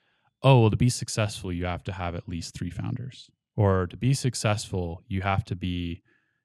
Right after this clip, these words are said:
twenty-five." Or th-, there's just all these sort of anecdotes that get tossed out. And there was a lot around, like, what ideas work and on and on and on. And he basically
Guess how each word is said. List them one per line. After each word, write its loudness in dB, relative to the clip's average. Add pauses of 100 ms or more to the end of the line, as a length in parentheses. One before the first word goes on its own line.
(140)
twenty-five." -2 (100)
Or -8 (420)
th-, -8
there's 6
just 2
all 6
these 2
sort 0
of 0
anecdotes 2
that -8
get -10
tossed -8
out. -4 (260)
And 2
there 4
was -2
a -2
lot 0
around, -2
like, -10
what -6
ideas -8
work -10
and -8 (260)
on 6
and 4
on 0
and -4
on. -6 (220)
And 0
he -2
basically -2